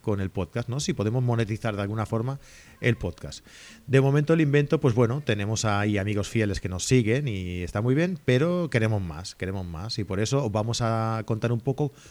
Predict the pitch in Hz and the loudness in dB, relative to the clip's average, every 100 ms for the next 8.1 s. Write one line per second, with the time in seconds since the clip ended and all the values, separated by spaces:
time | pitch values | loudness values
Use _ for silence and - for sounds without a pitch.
0 | - 131 127 123 120 107 87 82 80 85 | -4 2 2 2 0 0 -2 -4 -8 -4
1 | 143 123 127 147 - 151 143 135 - - | 0 2 2 2 2 4 4 0 -6 -20
2 | - - - 127 131 127 131 - 104 95 | -20 -18 0 2 2 2 -2 -2 -2 -2
3 | 98 139 147 135 170 175 101 95 98 110 | 0 0 2 2 0 -2 -2 -2 -2 -2
4 | 107 101 98 95 95 - - - _ - | -2 0 0 -2 -4 -10 -20 -20 _ -4
5 | 117 - 113 101 110 110 110 104 - 107 | -4 0 -2 0 2 2 0 0 0 0
6 | 104 101 110 101 107 110 104 104 - _ | 0 0 2 2 0 0 -2 -6 -10 _
7 | _ _ 123 120 113 110 - 120 110 107 | _ _ 2 4 4 2 0 2 4 4
8 | 101 | 0